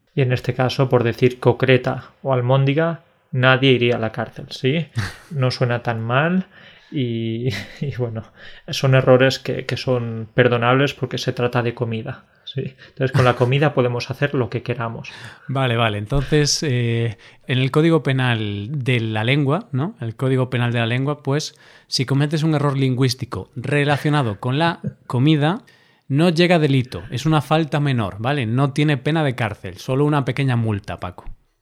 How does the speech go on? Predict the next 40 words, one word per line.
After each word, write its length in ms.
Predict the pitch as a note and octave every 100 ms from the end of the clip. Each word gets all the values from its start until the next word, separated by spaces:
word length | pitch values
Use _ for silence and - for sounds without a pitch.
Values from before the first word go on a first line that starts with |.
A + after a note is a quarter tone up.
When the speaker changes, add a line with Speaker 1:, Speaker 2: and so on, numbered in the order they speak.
| -
Speaker 1:
Una 240 | C3 C3
pequeña 340 | - - A#2+ A#2
multa 300 | A#2 A2 A#2
económica 800 | - A#2+ C#3 D#3+ F#3 G3 F#3+
Speaker 2:
Ah. 40 | F#3+
Speaker 1:
y 360 | C3+ A#2 A2+ A2
con 180 | B2+
esa 180 | C3 -
multa 220 | C3 B2
económica 580 | A#2+ B2+ A#2+ A#2 - C3+ -
puedes 260 | B2 B2
comprar 540 | - A#2 C3 A#2 A2+ - - - _ _ -
croquetas 680 | B2+ A#2+ B2 B2+ C3 - _
o 140 | C#3+ B2
albóndigas 680 | A#2 C#3 D3 D#3+ G3 - - A#2
y 80 | A2+
ya 80 | A#2
está, 260 | - - -
no 60 |
hay 40 | B2
problema. 540 | B2+ A#2 A#2 - - _ _ -
Speaker 2:
<laughs> 280 | F3 - -
Perfecto, 520 | C#3+ B2 C#3 A#2 A2+
perfecto. 520 | A#2+ A2+ B2 - G2 - - - -
Bueno, 300 | D#3+ C#3 A2+
pues 880 | C#3 C3+ C3+ C3 C3 C3 - - -
ahora 260 | B2+ D3 F3
mismo 540 | F3+ E3 F3 F3+ F#3
no 140 | F3 E3
se 100 | E3
me 80 |
ocurren 260 | C3+ D3+ C#3+
más 260 | C3 C3+ C3
errores 440 | A#2+ C#3 C3+ B2+
que, 380 | - G#2 F#2+ F#2+
que 100 | G#2+
tú 120 | -
y 80 | A#2
yo, 180 | B2 B2+
pues, 400 | A#2 G#2 -